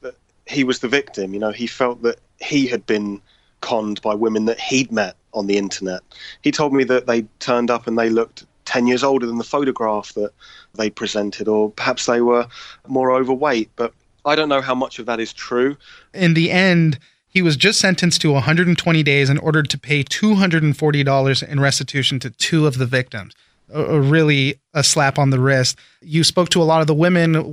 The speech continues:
Speaker 2: What is their overall sense now that it's all said and done? I know they gathered around when he was gonna be convicted with all this stuff. They were sharing a happy hour meal, things like that. How, how do they all feel at the end of it now?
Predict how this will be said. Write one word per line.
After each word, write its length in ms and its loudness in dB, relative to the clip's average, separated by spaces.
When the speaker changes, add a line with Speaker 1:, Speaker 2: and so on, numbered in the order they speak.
Speaker 2:
What 160 2
is 140 2
their 180 4
overall 400 2
sense 320 2
now 160 2
that 140 0
it's 120 0
all 180 4
said 200 2
and 160 4
done? 320 2
I 140 0
know 120 2
they 180 2
gathered 440 2
around 440 2
when 240 2
he 120 0
was 160 0
gonna 220 -2
be 340 -2
convicted 460 0
with 160 2
all 140 2
this 160 2
stuff. 320 0
They 160 0
were 100 2
sharing 380 4
a 220 2
happy 320 2
hour 200 4
meal, 280 4
things 180 0
like 120 0
that. 120 2
How, 160 2
how 140 2
do 80 2
they 140 4
all 160 2
feel 260 2
at 80 0
the 100 0
end 140 2
of 80 -2
it 100 -4
now? 220 -20